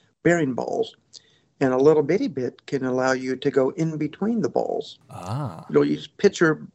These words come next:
Speaker 1: balls resting against e-, each, each other. There are going to be gaps between those balls, even if they're touching,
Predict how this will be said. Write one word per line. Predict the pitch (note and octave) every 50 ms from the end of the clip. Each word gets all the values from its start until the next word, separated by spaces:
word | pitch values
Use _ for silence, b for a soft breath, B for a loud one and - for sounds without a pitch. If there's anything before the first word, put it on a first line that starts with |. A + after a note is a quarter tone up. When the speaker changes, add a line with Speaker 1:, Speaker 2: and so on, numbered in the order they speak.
| _ -
Speaker 1:
balls | E3+ - D3+ D3+ D3+ D3+ D3+ D#3 D3+ C3+ C3+
resting | B2+ C#3 D3 D3 - - E3 D3+
against | D#3 C#3+ D#3 D3+ D3+ - -
e-, | F3 F3+ - _ _
each, | D3 E3 E3 - - - - - _
each | E3 E3 - - F3
other. | D3 C#3+ D#3 E3+ G#3+ - b b b b b b b b b b _
There | - D#3+ D#3+
are | D#3
going | D3+ D3+ D3 D#3 D3
to | C3+
be | C#3+ C#3+ C3+
gaps | - - D3 D#3+ E3+ - - _ - -
between | _ F#3 - - - C#3+ C3+ C3+
those | C3+ C3 B2+ B2
balls, | - - B2+ A#2+ A#2 - C3 B2 - - _ _ _ _ - -
even | D3+ D#3 C#3+ E3+
if | E3 D#3+ D#3+ -
they're | D#3 D3
touching, | D3 - - A3+ C4+ - - - - -